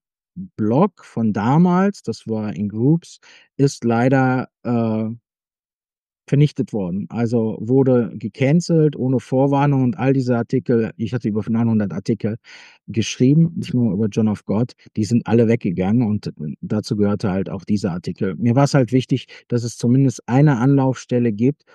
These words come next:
wo man die Informationen ungefiltert erhält, was da los ist. Und ich hab mich auch nicht in die Für- oder Dagegenseite gestellt, sondern wollte einfach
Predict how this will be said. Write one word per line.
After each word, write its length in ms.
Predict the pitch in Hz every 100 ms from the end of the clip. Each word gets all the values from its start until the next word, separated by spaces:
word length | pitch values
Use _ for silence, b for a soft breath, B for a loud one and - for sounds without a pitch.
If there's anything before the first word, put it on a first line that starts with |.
| b
wo 180 | 110 131
man 200 | 131 120
die 100 | 113
Informationen 1200 | 107 123 110 104 - - 104 113 131 139 127 -
ungefiltert 840 | 123 135 117 - 117 113 117 110 -
erhält, 480 | 98 87 120 139 147 b b
was 300 | 104 107 95
da 100 | -
los 320 | 95 85 98 -
ist. 260 | - - B B B
Und 300 | - 110 104
ich 160 | - -
hab 100 | 123
mich 200 | 135 117
auch 160 | 120
nicht 220 | 131 123 -
in 120 | 117
die 100 | 104
Für- 420 | - 143 151 151
oder 220 | 123 110
Dagegenseite 800 | 104 92 113 147 170 139 143 147
gestellt, 540 | 139 - 135 123 131 - 123 b
sondern 340 | - 110 110
wollte 340 | 101 110 123 98
einfach 440 | 104 117 - -